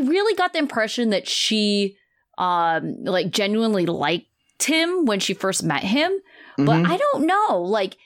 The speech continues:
Speaker 1: he was really nasty. Like, when they st-, that argument very much took a turn when he started criticizing her and brought up, like, "I have never known a woman to take ten hours to do their makeup,"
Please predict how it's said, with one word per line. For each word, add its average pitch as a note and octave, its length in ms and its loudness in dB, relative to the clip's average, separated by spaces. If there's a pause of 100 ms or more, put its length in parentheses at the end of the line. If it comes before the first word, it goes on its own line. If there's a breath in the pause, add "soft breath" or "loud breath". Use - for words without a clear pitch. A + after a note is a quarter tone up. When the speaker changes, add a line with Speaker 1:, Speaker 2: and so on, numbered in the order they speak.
(120 soft breath)
Speaker 1:
he - 220 -4
was C5 220 -2 (200)
really B3+ 380 0
nasty. E3+ 1040 0 (240 loud breath)
Like, G3 200 -2
when A#3 200 0
they A#3+ 320 0
st-, - 360 -2
that G#3+ 220 -2 (300)
argument A#3+ 760 -2
very A#3+ 220 0
much - 240 -4
took F3+ 180 -4
a E3+ 40 -4
turn D#3+ 420 -2 (240 loud breath)
when F#3+ 340 -2 (140)
he C4 200 0
started A#3 340 -2
criticizing F#3 800 -2
her D#3 140 -4
and D#3+ 220 -2
brought F3+ 340 0
up, F#3 340 -2
like, D#3+ 400 -2 (340 loud breath)
"I F3+ 160 0
have G#3 100 0
never C4+ 240 2
known F4+ 200 0
a G4 100 2
woman C#4 320 0
to G#3+ 160 0
take - 320 0
ten A#3 320 0
hours G#3+ 400 0
to F#3+ 100 -2
do G3+ 260 2
their F#3+ 200 2
makeup," F#3 560 0